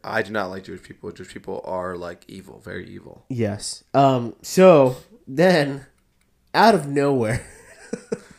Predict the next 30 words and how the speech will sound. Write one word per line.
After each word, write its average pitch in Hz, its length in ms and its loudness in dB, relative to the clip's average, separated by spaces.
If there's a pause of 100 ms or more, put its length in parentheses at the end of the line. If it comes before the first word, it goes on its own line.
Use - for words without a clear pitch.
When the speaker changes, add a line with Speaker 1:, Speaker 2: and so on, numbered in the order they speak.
(640)
Speaker 1:
Unprompted 160 440 2
by 151 120 4
anybody. 98 480 -2
Speaker 2:
Unprompted 165 720 2
by 131 200 0
anybody. 113 640 -4
Like, 151 220 0
people 202 320 0
were 175 140 2
just 151 240 -6
kinda 156 260 0
done 131 320 -2
talking 127 300 -6
about 110 200 -8
Kanye 110 360 -8
West, 110 100 -6
Speaker 1:
They're 139 80 0
just 139 140 -8
like, 139 120 -2
Speaker 2:
too. 120 60 -4 (140)
Speaker 1:
"Okay, - 80 -2
Speaker 2:
It 139 40 -2
was 135 100 -6
just 135 180 -4
Speaker 1:
we 135 60 -2
Speaker 2:
like, 131 120 2
Speaker 1:
got - 40 2
it. - 20 4
Speaker 2:
all 165 80 4
right, 165 220 4